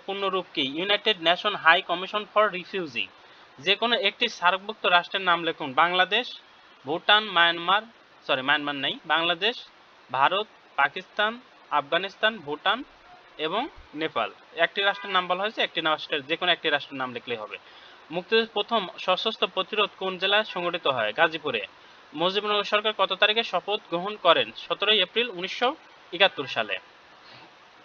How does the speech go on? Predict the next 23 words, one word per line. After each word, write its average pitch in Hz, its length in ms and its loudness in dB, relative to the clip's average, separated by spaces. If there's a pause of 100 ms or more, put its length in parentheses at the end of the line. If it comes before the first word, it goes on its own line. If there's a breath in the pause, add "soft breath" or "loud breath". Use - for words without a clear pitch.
(180)
এবার 165 200 4
আমরা 196 180 4
কি 240 200 -2
কি 233 160 -10
টপিকস 202 440 -2
ভালো 156 200 0
করে 214 180 0 (100)
পড়ে 185 200 2
গেলে 226 180 4
আমরা 160 280 4
একশো 151 220 -2
পার্সেন্ট 202 280 -10
কমন 147 220 -2
পাবো? 107 260 -4
বাংলার 175 320 2
জন্য 160 300 -4 (520 loud breath)
সন্ধি, 202 520 0
বিপরীত 185 380 -4
শব্দ, 202 300 0
সমাস, 180 460 0
এক 170 120 2
কথা 180 200 0
প্রকাশ, 180 300 4